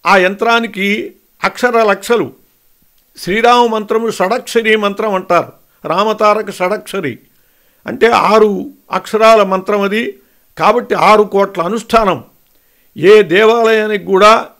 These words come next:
ఇంత అనుష్ఠానం జరగదు. అలా పెద్దల ఆదేశం ప్రకారము ఆ యంత్రానికి అనుష్ఠానం జరపటము, పెద్దల యొక్క పిలుపు మేరకు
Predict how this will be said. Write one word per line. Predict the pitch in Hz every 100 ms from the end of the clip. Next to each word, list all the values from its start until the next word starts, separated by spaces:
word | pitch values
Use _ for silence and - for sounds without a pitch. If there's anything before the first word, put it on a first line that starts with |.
| - 185
ఇంత | 196 185
అనుష్ఠానం | 180 208 - 214 196 165 139 - 147
జరగదు. | 190 208 208 - - _ _ _ -
అలా | 202 202
పెద్దల | 175 180 220 208
ఆదేశం | 202 214 214 208 208 196 - -
ప్రకారము | 165 208 208 202 196 214 - -
ఆ | 185 175
యంత్రానికి | 180 190 202 196 170
అనుష్ఠానం | 196 196 202 202 196 180 - _ _ _ _ _
జరపటము, | - 190 202 196 196 208 214 _ _ _ _ _ _ _ _ _ _ _ _ _ _ _ _ _ _ _ _ _ _ _ _ _
పెద్దల | 185 185 226 226
యొక్క | 220 214 202 160 131 - _ _
పిలుపు | 214 247 220 220
మేరకు | 220 220 214